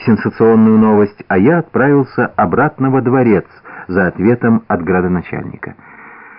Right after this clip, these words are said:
Ответ этот уже был получен, генерал Балк меня ждал. Когда я приехал к нему,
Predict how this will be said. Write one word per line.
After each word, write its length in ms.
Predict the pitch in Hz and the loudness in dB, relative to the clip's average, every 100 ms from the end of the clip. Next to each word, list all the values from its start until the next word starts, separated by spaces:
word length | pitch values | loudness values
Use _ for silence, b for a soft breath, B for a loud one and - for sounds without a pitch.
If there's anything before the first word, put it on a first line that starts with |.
| B B B B | B B B B
Ответ 460 | 127 139 160 185 175 | -2 2 2 2 2
этот 240 | 165 160 B B - | 0 -2 B B -2
уже 280 | 135 139 165 | 0 2 2
был 240 | 156 160 | 4 2
получен, 560 | 160 151 131 113 120 107 | 2 2 4 2 2 2
генерал 420 | 113 120 123 110 | 4 4 4 2
Балк 520 | 85 131 156 - - | 2 0 0 0 0
меня 340 | 113 117 131 120 | 2 4 2 0
ждал. 460 | 90 92 73 - _ _ _ _ _ _ _ _ _ _ _ _ _ _ | -2 -2 -2 -8 _ _ _ _ _ _ _ _ _ _ _ _ _ _
Когда 300 | - 110 143 | -2 0 4
я 180 | 185 165 | 4 4
приехал 520 | 156 95 80 76 98 | 2 0 0 -2 -4
к 120 | 92 - | -4 -2
нему, 340 | 127 151 | 0 -2